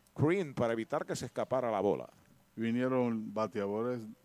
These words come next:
Speaker 2: derechos de fuerza y estatura. Dave Kingman, ¿lo
Speaker 1: Oh,
Speaker 2: recuerda?
Speaker 1: claro.
Speaker 2: ¿Te recuerda a Richie Sexton, que aquí con los Lobos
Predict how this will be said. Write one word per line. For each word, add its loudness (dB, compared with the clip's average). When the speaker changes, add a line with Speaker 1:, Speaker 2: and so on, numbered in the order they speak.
Speaker 2:
derechos -8
de -4
fuerza -8
y -6
estatura. -8
Dave -4
Kingman, -4
¿lo -8
Speaker 1:
Oh, -8
Speaker 2:
recuerda? -8
Speaker 1:
claro. -20
Speaker 2:
¿Te -18
recuerda -6
a -6
Richie -8
Sexton, -10
que -12
aquí -12
con -8
los -8
Lobos -10